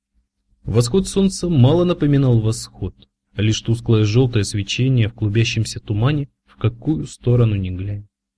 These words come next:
Несколько минут дюжина мужчин стояла в молчании на месте убийства. Там мало чего осталось для исследования. Фуражку Джона Ирвинга отнесло ветром к валуну неподалёку, и Фар принёс её.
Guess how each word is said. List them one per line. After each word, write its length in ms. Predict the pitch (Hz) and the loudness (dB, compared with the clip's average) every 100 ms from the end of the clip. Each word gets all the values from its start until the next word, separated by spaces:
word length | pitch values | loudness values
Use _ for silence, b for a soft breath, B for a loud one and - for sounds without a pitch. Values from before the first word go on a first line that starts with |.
| _ _ _ | _ _ _
Несколько 500 | - 123 120 135 120 | 2 2 2 0 4
минут 460 | 123 127 139 135 - - | 4 6 4 0 -6 -8
дюжина 400 | 101 104 101 101 | -2 0 0 0
мужчин 400 | 101 101 117 117 | 0 0 2 2
стояла 500 | - 101 107 117 113 | 2 0 4 4 4
в 140 | 98 | 2
молчании 640 | 101 101 98 - 135 131 117 | -2 -2 -4 -4 0 2 4
на 80 | |
месте 400 | 101 98 95 - | 4 0 -4 -2
убийства. 600 | 107 95 90 - _ 110 - _ _ _ _ _ _ _ | -4 -2 -10 -12 _ -18 -18 _ _ _ _ _ _ _
Там 160 | - 165 | 0 2
мало 240 | 175 127 | 4 4
чего 280 | 120 117 117 | 4 2 2
осталось 440 | 117 - 135 107 | 0 0 2 2
для 160 | 95 104 | 0 -4
исследования. 640 | 101 - 98 87 85 87 95 _ _ _ _ _ _ _ | -4 -4 -6 -6 -12 -18 -20 _ _ _ _ _ _ _
Фуражку 440 | - 131 165 - 151 | -2 0 2 0 -2
Джона 300 | 135 165 151 | 2 2 2
Ирвинга 760 | - 175 160 156 147 147 131 | 0 0 2 0 2 0 0
отнесло 420 | 101 98 117 127 123 | -6 -2 -2 2 2
ветром 420 | 135 131 120 117 | 2 2 0 0
к 60 | |
валуну 560 | 107 107 107 107 104 131 | 0 0 0 0 0 0
неподалёку, 720 | 131 120 120 127 123 - - _ _ _ _ _ | 0 0 0 0 -2 -4 -14 _ _ _ _ _
и 220 | - 98 | -4 -2
Фар 280 | 95 - 110 | -2 -2 -2
принёс 440 | - 123 147 117 | 0 0 0 -2
её. 180 | - 92 | -6 -14